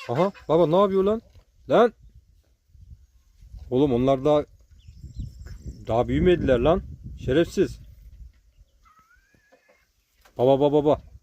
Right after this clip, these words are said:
Hareketlere bak bak. <laughs>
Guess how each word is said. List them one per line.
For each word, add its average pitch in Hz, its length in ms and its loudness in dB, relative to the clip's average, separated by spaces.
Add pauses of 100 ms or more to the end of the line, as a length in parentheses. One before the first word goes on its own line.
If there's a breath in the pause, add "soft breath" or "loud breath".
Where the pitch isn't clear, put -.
Hareketlere 135 520 -2
bak 117 160 -2
bak. 139 260 -2 (3250)
<laughs> - 840 -2